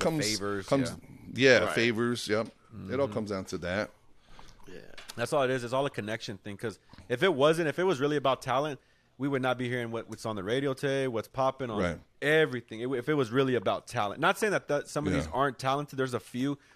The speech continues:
Speaker 2: that do have the talent, but for the most part, like, it's, it's a talented pool.
Speaker 1: Well,
Speaker 2: It's a
Speaker 1: you
Speaker 2: connection
Speaker 1: see,
Speaker 2: pool.
Speaker 1: you see, uh, look, I, I, here, I have a theory, and I might, it might be,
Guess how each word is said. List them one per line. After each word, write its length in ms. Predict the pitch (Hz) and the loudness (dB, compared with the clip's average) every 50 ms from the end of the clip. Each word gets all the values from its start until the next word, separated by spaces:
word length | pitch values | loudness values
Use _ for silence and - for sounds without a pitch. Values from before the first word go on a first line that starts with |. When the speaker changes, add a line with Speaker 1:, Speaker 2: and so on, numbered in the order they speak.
| _ _ - | _ _ -2
Speaker 2:
that 200 | 147 143 127 110 | 0 0 0 0
do 100 | 139 208 | 0 2
have 140 | 220 196 151 | 4 4 2
the 80 | 131 120 | 2 -2
talent, 360 | - - 131 123 120 110 104 | -4 -2 -2 -2 -2 -2 0
but 180 | 123 120 104 - | 0 -2 0 -2
for 100 | - 127 | -4 -6
the 100 | 120 113 | -4 -4
most 300 | 113 123 143 151 - - | -2 -2 -2 -4 -2 -2
part, 160 | 175 165 147 | 0 0 0
like, 200 | 131 113 101 - | 0 -2 -2 -4
it's, 440 | 107 - - - - - - - - - | -6 -8 -8 -12 -12 -14 -14 -16 -14 -12
it's 160 | - 123 - | -8 -6 -6
a 60 | 131 | -6
talented 520 | - - - 143 143 135 123 - 113 95 - | -4 -2 -2 -2 -2 -2 -4 -8 -12 -12 -10
pool. 220 | - 110 85 - - _ - - _ _ - _ _ _ _ - | -10 -10 -10 -10 -12 _ -20 -20 _ _ -20 _ _ _ _ -6
Speaker 1:
Well, 260 | 131 135 170 175 170 151 | 0 2 4 4 4 4
Speaker 2:
It's 60 | 127 | 2
a 20 | |
Speaker 1:
you 60 | 143 | 2
Speaker 2:
connection 260 | 147 147 - 143 160 160 | 2 2 4 4 4 4
Speaker 1:
see, 300 | 185 190 196 104 104 - | 6 4 4 4 4 2
Speaker 2:
pool. 120 | 90 82 85 - - - - - - - - - - - - - - 117 | 0 -2 -8 -12 -18 -20 -20 -20 -20 -20 -20 -20 -20 -20 -20 -20 -14 -6
Speaker 1:
you 180 | 113 139 165 151 | -2 0 2 2
see, 640 | - - - 170 175 180 185 180 180 180 180 175 | 4 2 2 2 2 2 0 0 -2 -4 -6 -8
uh, 40 | 180 - - - - 107 - - - _ _ _ _ _ _ _ _ _ _ - | -10 -12 -16 -18 -20 -20 -20 -20 -20 _ _ _ _ _ _ _ _ _ _ -8
look, 380 | 104 143 139 135 107 - - - - | -2 2 4 4 2 2 -4 -8 -4
I, 200 | - 123 127 123 - - | -2 -2 -2 -2 -4 -4
I, 20 | - | -4
here, 340 | - 127 - 165 190 202 - | -4 0 4 6 6 6 8
I 80 | 160 190 | 8 8
have 160 | 254 262 208 | 8 8 8
a 40 | 170 | 6
theory, 520 | - - - 160 156 165 175 180 190 185 165 | 2 2 4 6 8 8 8 8 6 4 2
and 400 | 151 131 127 123 120 - 117 123 - | 2 2 2 2 -2 -6 -8 -4 0
I 100 | 117 127 | 2 4
might, 320 | 127 135 139 147 143 143 - | 6 6 6 6 4 0 -4
it 180 | - 131 127 120 | -4 -4 0 2
might 220 | 123 131 135 123 | 4 4 4 2
be, 240 | 127 127 120 120 | 0 -4 -4 -4